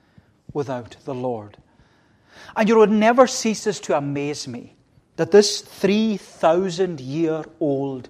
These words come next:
sermon is still as relevant today as when Solomon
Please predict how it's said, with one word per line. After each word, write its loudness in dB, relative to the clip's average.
sermon -8
is -4
still 0
as -2
relevant 0
today -10
as -6
when -8
Solomon -4